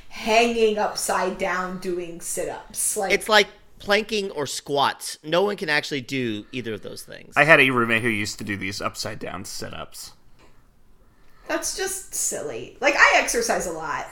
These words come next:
Speaker 1: I don't do crap like that. Like, come on.
Speaker 2: She does exercise a lot, Jacob, which you would know if you would get an Apple Watch like we have.
Speaker 3: Okay, yes, I don't have an Apple Watch to know what each other are doing every minute.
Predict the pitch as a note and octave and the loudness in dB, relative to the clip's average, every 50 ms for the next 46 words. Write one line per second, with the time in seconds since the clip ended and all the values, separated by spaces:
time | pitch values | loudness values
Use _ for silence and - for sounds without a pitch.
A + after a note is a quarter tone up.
0 | - - F4+ F#4+ C4 A3 - - - - - E3+ - - - C#3+ D3 - - D#3+ | 2 4 4 4 4 0 -4 -8 -10 -10 -8 -8 -8 -8 -8 -8 -8 -6 -4 -4
1 | D3 A2+ D#3 - - - - G3 F#3+ - - - - D4+ - - - - - - | -4 -4 -4 -6 -8 -6 -6 -6 -6 -6 -8 -8 -6 -4 -4 -2 -4 -4 -6 -8
2 | - F#3+ - - - - - - - - - - - - - C5 C5 C5 C5 A#4+ | -12 -16 -18 -18 -20 -20 -20 -18 -18 -18 -18 -16 -16 -14 -10 -6 -2 0 0 0
3 | A4 G#4 - D3+ D3 C3 C#3+ D#3 - F3 D#3 - - C3+ - C3 A2+ A2+ - A2 | 0 0 -2 -4 -2 -2 -2 0 0 0 -2 -2 -4 -6 -4 -2 -2 -2 -4 -4
4 | G#2 G2+ G2 - - G#2 F#2+ F#2 - G2 E2+ A2 G#2+ - A#2+ A#2 G#2+ G2+ G#2 A2+ | -4 -4 -4 -4 -6 -8 -8 -6 -8 -8 -8 -10 -10 -8 -6 -6 -6 -4 -4 -2
5 | A#2 A2 G#2 - - G#2+ F#2+ G2+ G2 F#2+ F#2 F#2 F#2+ G#2 - - - - - - | -2 -2 -4 -6 -10 -12 -10 -8 -8 -6 -4 -4 -6 -6 -6 -10 -12 -12 -12 -14
6 | - - G2+ G2+ - G2+ G2+ G#2 G2+ - - - - - - - - - - - | -14 -14 -14 -14 -14 -14 -14 -14 -14 -14 -16 -18 -18 -20 -20 -20 -18 -10 -6 -6
7 | A2+ - - G2 G2 F#2+ - - - B2+ B2 A#2 G2 F#2 - - - - - G#2+ | -6 -4 -4 -4 -6 -6 -6 -8 -6 -2 0 0 0 0 -4 -8 -8 -6 -4 -4
8 | G#2+ - - C3 B2 A#2 F#3+ C3 A#2 A#2 A2 F#2+ E2+ - - - - - C3 A2 | -2 0 2 2 2 2 0 -2 -2 -2 -4 -4 -2 -2 -2 -2 -2 -4 -4 -4
9 | - - C#3+ B2+ - - - - - - - - C#3+ A2 G2+ G#2 G#2 - - - | 0 0 2 2 0 -2 -6 -10 -10 -10 -6 -4 -4 -2 -2 -4 -6 -8 -12 -18
10 | - - - - - - - B2+ B2+ B2 A#2+ A#2+ A#2 A2+ A2 A2+ G#2 - - C3 | -18 -18 -20 -16 -10 -6 -2 0 2 4 4 4 2 2 0 -2 -4 2 2 4
11 | A#2 G2+ A2 A#2 A2+ G#2+ A2 A2 - A#2+ B2 A2+ A2+ A2+ G#2 A#2 - - B2+ A#2 | 4 4 4 4 4 4 2 0 2 2 4 6 6 4 4 2 4 4 4 4
12 | G#2 A2+ A2 - A2 A#2 A#2 B2 A2+ G#2 | 4 0 -4 -2 -2 0 2 4 2 2